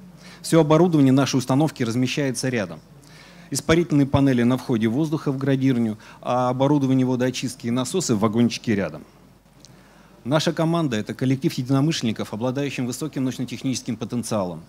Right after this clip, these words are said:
Мы имеем опыт, э, работы как в области продаж, так и внедрения инновационных технологий.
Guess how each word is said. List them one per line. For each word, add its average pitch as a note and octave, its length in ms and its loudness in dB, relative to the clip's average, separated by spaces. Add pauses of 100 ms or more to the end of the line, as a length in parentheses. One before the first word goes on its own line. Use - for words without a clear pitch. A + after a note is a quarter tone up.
(220)
Мы D3 240 0
имеем E3 400 -2 (100)
опыт, C#3+ 400 -2
э, A#2+ 400 -2
работы C3 500 0 (220)
как C3 160 0
в D3 60 2
области B2 340 4
продаж, C3+ 400 2
так - 160 -6
и B2 40 -4
внедрения B2 420 -2
инновационных A#2 600 -4
технологий. F#2+ 600 -10